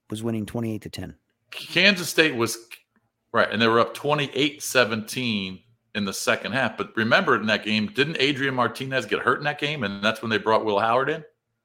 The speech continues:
Speaker 1: I think so, yeah.
Speaker 2: Pretty sure that, pretty sure. So if Adrian Martinez plays the whole game, now look, he got hurt early.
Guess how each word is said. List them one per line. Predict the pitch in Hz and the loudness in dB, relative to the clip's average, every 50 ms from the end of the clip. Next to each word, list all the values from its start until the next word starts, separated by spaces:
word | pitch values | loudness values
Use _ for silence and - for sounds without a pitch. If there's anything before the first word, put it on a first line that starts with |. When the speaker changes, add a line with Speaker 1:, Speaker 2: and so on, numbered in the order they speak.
| _ _ _ | _ _ _
Speaker 1:
I | - 127 113 | -2 0 0
think | 113 113 104 - | 0 0 -2 -4
so, | - 110 101 | -4 -4 -4
yeah. | 104 104 104 104 101 - _ _ _ _ _ _ _ _ _ _ _ | -4 -4 -6 -8 -12 -14 _ _ _ _ _ _ _ _ _ _ _
Speaker 2:
Pretty | - 202 208 - | 0 0 0 0
sure | - 170 156 | 0 -2 -2
that, | 135 - - - _ _ _ _ _ _ _ _ _ | -2 -4 -10 -16 _ _ _ _ _ _ _ _ _
pretty | - 190 196 | -2 -2 -2
sure. | - - - 160 123 - - - - - | 0 0 0 0 0 0 -2 -6 -16 -12
So | - - 147 | 0 2 2
if | 135 131 160 | 2 2 2
Adrian | 165 202 214 233 196 175 | 0 0 2 2 2 2
Martinez | 156 143 139 - - 170 160 151 135 127 120 - - - - - _ _ _ _ _ _ _ _ _ _ _ _ _ _ _ _ _ _ _ _ _ _ _ _ _ _ _ _ _ _ _ _ _ _ | 2 0 0 -2 -6 -6 -2 0 2 2 2 0 -4 -10 -12 -14 _ _ _ _ _ _ _ _ _ _ _ _ _ _ _ _ _ _ _ _ _ _ _ _ _ _ _ _ _ _ _ _ _ _
plays | - - 139 147 151 - | -2 2 2 2 4 2
the | - 117 | 2 2
whole | 123 123 117 107 | 2 2 2 0
game, | 113 113 127 143 165 190 185 - | -2 -2 -2 -4 -4 -8 -4 0
now | 117 107 104 | 2 2 2
look, | 104 95 - | 2 0 -2
he | 131 | 2
got | 123 117 90 | 2 4 4
hurt | 98 104 95 - | 4 2 0 0
early. | 85 90 98 110 135 147 143 | -2 -2 -2 -2 -2 -4 -6